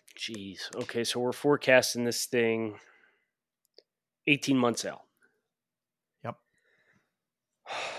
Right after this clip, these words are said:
Speaker 1: Who do I think's more likely? Might be the Giants, to be honest with you. Because you got Andrew Thomas playing next to Will Hernandez,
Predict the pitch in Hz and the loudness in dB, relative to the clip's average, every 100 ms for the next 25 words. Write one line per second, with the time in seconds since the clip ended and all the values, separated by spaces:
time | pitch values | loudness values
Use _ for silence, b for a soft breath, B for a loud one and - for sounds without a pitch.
0 | B B B B B B B B B B | B B B B B B B B B B
1 | B _ _ _ 151 160 175 160 147 143 | B _ _ _ 2 6 8 6 4 4
2 | 139 117 123 143 180 214 202 _ _ _ | 4 6 6 6 2 2 -2 _ _ _
3 | _ _ _ _ _ _ _ _ _ - | _ _ _ _ _ _ _ _ _ -6
4 | 127 131 104 - 107 107 92 - - 101 | -4 -2 -6 -4 -2 -2 -6 -12 -12 -10
5 | 104 101 - - - - _ _ _ _ | -8 -10 -12 -14 -16 -20 _ _ _ _
6 | _ _ _ _ _ _ _ _ _ _ | _ _ _ _ _ _ _ _ _ _
7 | _ _ _ _ _ _ _ _ _ B | _ _ _ _ _ _ _ _ _ B
8 | B B B _ _ _ _ _ _ _ | B B B _ _ _ _ _ _ _
9 | _ _ - 113 117 117 131 143 147 135 | _ _ -8 -2 2 6 6 4 2 4
10 | 127 127 120 - - _ _ _ _ _ | 6 4 2 -2 -6 _ _ _ _ _
11 | - 131 127 123 127 139 - - - 123 | 0 2 4 4 6 6 4 -4 0 2
12 | 120 117 113 - _ _ _ _ _ _ | 2 0 -2 -8 _ _ _ _ _ _
13 | _ _ _ _ 123 123 120 113 107 104 | _ _ _ _ 2 4 4 2 0 -2
14 | 104 - | -4 -8